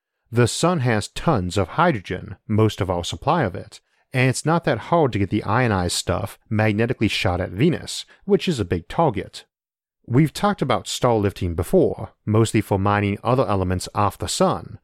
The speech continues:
but it's mostly hydrogen you get when doing that, and you either dump it back down on the sun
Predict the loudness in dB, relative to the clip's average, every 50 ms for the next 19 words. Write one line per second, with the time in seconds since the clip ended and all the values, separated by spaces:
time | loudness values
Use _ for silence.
0 | _ _ _ 0 2 4 4 4 4 2 2 2 2 2 0 -2 -4 -2 -2 -2
1 | -2 -2 -4 -4 -4 -2 -2 -2 -2 0 2 2 2 2 2 -2 -2 -2 -2 -2
2 | 0 0 2 2 2 2 0 -2 -4 -4 -6 -8 -10 -12 -20 _ _ -2 2 2
3 | 4 4 4 2 2 2 2 0 2 0 0 0 2 0 0 0 0 0 0 0
4 | 0 0 2 2 2 0 -2 0 0 2 2 2 0 -2 -2 -4 -4 -4 -4 -6
5 | -8